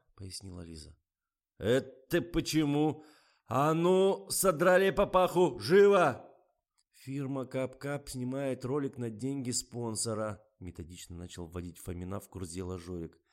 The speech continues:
Им является объединение «Домашний мех». Шапки —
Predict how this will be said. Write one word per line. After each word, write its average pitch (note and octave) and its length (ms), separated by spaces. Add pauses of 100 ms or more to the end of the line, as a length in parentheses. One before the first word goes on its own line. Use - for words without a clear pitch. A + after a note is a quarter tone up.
(280)
Им C#3+ 260
является C3+ 580
объединение B2 720
«Домашний B2 640
мех». G#2+ 420 (360)
Шапки — D3+ 540